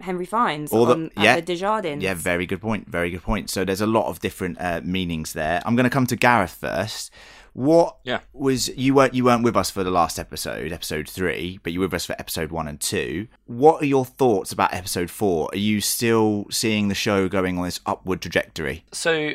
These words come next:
Speaker 3: having listened to your podcast, obviously on, uh, on episode three, I know that there was, there was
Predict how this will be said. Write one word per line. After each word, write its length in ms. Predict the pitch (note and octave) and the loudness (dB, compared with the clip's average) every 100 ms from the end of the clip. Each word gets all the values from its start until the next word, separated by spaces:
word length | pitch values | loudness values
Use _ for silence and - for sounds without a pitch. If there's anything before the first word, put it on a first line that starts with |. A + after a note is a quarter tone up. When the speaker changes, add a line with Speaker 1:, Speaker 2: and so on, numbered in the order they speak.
| - | -8
Speaker 3:
having 420 | - D3+ C#3 B2+ A#2+ | -10 -8 -8 -10 -8
listened 560 | A#2+ B2+ - A2+ G2+ - | -4 -2 -2 -6 -8 -8
to 460 | - G#2+ G2+ F#2+ - | -4 -4 -6 -8 -12
your 140 | G2 F#2 | -14 -14
podcast, 560 | - F#2 - F2+ - | -14 -18 -14 -12 -10
obviously 360 | G2+ G2 - F2 | -8 -8 -6 -6
on, 220 | F2 E2+ | -6 -6
uh, 240 | E2+ D2+ D2+ - | -6 -8 -10 -12
on 140 | F#2 | -12
episode 360 | E2+ - F2 - | -12 -12 -12 -14
three, 320 | - F2 E2 _ _ - _ - | -10 -8 -8 _ _ -20 _ -6
I 60 | |
know 180 | G#2 G2+ | -2 0
that 100 | G2 | 0
there 140 | G2+ G2 | 0 -2
was, 240 | F#2 - - | -4 -8 -6
there 100 | G#2 | -4
was 140 | G2 | -4